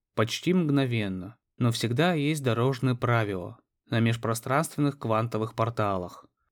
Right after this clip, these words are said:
Эти так называемые правила придумала новая церковь после пришествия Христа в двадцать первом веке. Он напомнил о том, что война — это инструмент власти дьявола, и открыл нам снова истину. И истина в том,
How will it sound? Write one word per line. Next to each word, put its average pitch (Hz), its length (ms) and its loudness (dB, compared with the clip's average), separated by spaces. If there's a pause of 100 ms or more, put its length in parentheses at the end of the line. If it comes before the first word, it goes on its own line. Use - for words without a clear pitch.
(340)
Эти 180 260 2
так 160 140 -2
называемые 131 800 0
правила 165 640 -2
придумала 127 540 2
новая 120 400 0
церковь 104 600 -4 (140)
после 117 300 0
пришествия 107 640 -2
Христа 160 600 -4
в 120 80 -6
двадцать 110 420 -2
первом 120 360 0
веке. 107 460 -2 (600)
Он 196 240 6
напомнил 190 600 4
о 123 60 0
том, 190 420 2
что - 200 0
война — 139 600 0
это 127 220 0
инструмент 127 520 0
власти 123 420 0
дьявола, 123 680 -2 (500)
и 131 100 -2
открыл 160 440 4
нам 208 160 4
снова 147 320 2
истину. 117 680 -2 (240)
И 139 280 2
истина 123 340 -2
в - 80 -16
том, 190 340 2